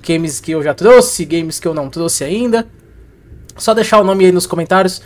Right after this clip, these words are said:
que se eu conseguir trazer pro canal, eu vou marcar com aquele coraçãozinho do YouTube,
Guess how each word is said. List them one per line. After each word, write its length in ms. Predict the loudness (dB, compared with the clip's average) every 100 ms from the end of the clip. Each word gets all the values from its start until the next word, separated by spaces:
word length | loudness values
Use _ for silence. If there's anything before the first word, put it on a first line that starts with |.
| -20 -12
que 60 | -6
se 80 |
eu 40 | -4
conseguir 280 | -2 -4 0
trazer 240 | -2 -2
pro 140 | -8
canal, 220 | -4 0 0
eu 60 |
vou 80 | 0
marcar 220 | -4 -4
com 80 | -8
aquele 260 | -8 -8 -6
coraçãozinho 680 | -2 -2 -2 -6 -6 -6
do 80 | -4
YouTube, 420 | -4 -2 -2 -4